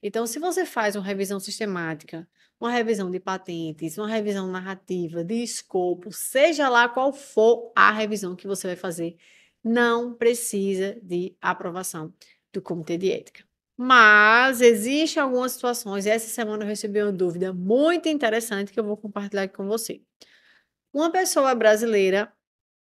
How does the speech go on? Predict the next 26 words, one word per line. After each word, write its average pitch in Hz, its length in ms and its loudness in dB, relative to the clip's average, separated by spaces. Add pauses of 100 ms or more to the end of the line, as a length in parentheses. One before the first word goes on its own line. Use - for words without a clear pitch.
(420)
mas 240 260 0
faz 226 360 2
o 240 60 -6
doutorado 214 600 -2
ou, 185 200 -2
ou 180 220 -4
é 170 60 -4
o 165 40 -4
mestrado, 185 520 -6
não 175 100 -6
me 196 80 -8
lembro 175 240 -6
exatamente, 180 600 -8 (360)
na 214 180 0
Argentina. 208 760 -4 (500)
E 277 120 0
aí, 294 440 0
essa 233 280 0
pessoa 247 340 -4
me 196 80 -8
falou 214 320 -2
que 220 140 -6
a 233 80 -4
faculdade 240 680 0
lá 190 420 -4
exige 226 880 0